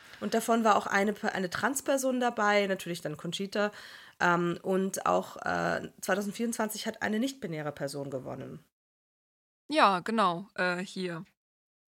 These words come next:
Speaker 1: Nemo.
Speaker 2: Ach, danke.
Speaker 1: Ja.
Speaker 2: Meine Güte. Ich und Namen, wirklich.
Speaker 1: Ja, und, und natürlich, äh, und natürlich, äh, J J. Also J J ist ja auch queer. Und, ähm, das fand ich eigentlich ganz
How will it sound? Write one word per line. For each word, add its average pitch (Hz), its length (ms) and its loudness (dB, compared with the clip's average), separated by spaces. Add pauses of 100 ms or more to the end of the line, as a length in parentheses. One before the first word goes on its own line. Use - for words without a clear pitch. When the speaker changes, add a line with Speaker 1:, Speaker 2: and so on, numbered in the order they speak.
(400)
Speaker 1:
Nemo. 165 280 2
Speaker 2:
Ach, - 180 -10 (380)
danke. 196 460 0 (360)
Speaker 1:
Ja. - 120 0
Speaker 2:
Meine 208 260 4
Güte. 185 520 -2 (100)
Ich - 240 0
und 196 180 0
Namen, 185 540 6
wirklich. 185 480 -2
Speaker 1:
Ja, 269 60 2
und, - 120 -2
und 330 120 6
natürlich, 349 560 2
äh, 262 180 6
und 262 100 2
natürlich, 277 540 0
äh, 240 300 0
J 240 240 2
J. 139 200 2 (460)
Also 196 160 2
J 196 200 2
J 208 80 2
ist 196 80 0
ja 196 120 6
auch 214 160 2
queer. 160 360 -2
Und, 175 400 -2
ähm, 165 460 -2
das - 100 0
fand 226 160 4
ich - 80 0
eigentlich 214 140 0
ganz 208 200 -2